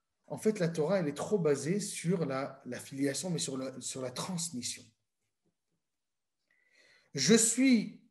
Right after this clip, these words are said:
le mandataire des messages que mes rabbinim m'ont donnés, eux-mêmes sont les mandataires d'un message qu'ils ont reçu, et cetera, et cetera. Et pourquoi est-ce que c'est comme ça que ça fonctionne ?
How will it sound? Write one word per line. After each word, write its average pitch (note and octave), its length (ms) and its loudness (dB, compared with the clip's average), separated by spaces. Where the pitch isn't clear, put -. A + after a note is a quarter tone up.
le D#3 180 4
mandataire G#3 920 10
des C3+ 380 -2
messages G3 560 4
que E3+ 80 0
mes D#3 160 4
rabbinim D#3 480 4
m'ont D3 180 4
donnés, C#3+ 600 0
eux-mêmes G3+ 360 6
sont E3+ 160 0
les E3+ 100 4
mandataires D#3+ 680 4
d'un C#3 100 0
message C#3 380 -2
qu'ils A#2+ 220 -8
ont A2 120 -6
reçu, F3+ 460 -8
et C#3+ 100 -10
cetera, C#3+ 420 -2
et C3 60 -8
cetera. G#2+ 380 -12
Et C#3+ 100 0
pourquoi G3 300 8
est-ce A#3+ 100 8
que A3 80 8
c'est F3+ 140 4
comme F#3 140 6
ça F3+ 120 4
que - 80 -4
ça E3 100 2
fonctionne ? F#3 500 0